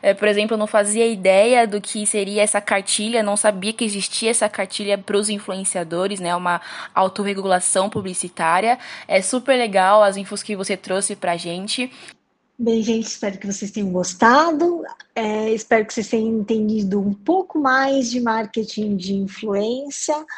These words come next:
Speaker 2: Muito obrigada pelo convite. E, se vocês quiserem, me sigam nas redes sociais. No Instagram, meu nome é Soraya Errador,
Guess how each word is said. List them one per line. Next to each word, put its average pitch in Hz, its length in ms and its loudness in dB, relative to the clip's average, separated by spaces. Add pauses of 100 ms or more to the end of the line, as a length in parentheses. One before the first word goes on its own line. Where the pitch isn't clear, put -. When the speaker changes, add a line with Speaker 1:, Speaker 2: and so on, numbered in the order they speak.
(280)
Speaker 2:
Muito 320 520 4
obrigada 226 760 0
pelo 220 320 -4
convite. 214 1080 -8 (560)
E, 311 400 0 (200)
se - 240 2
vocês 330 320 -2
quiserem, 330 600 -2
me 370 160 -4
sigam 302 520 -2
nas 285 240 -4
redes 262 260 -2
sociais. 262 880 -4 (480)
No 233 180 2
Instagram, 254 760 0 (120)
meu 226 140 -6
nome 226 300 -2
é 214 160 -4
Soraya 214 760 0 (160)
Errador, 220 720 0